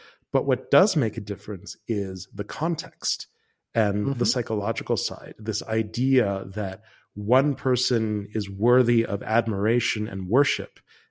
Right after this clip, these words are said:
Speaker 1: because of the state of their body and because of all the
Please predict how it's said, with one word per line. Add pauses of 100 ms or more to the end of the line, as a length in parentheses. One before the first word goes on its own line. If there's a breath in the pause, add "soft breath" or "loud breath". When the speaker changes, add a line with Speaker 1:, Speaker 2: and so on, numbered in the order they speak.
(120)
Speaker 1:
because
of
the
state
of
their
body
and
because
of
all
the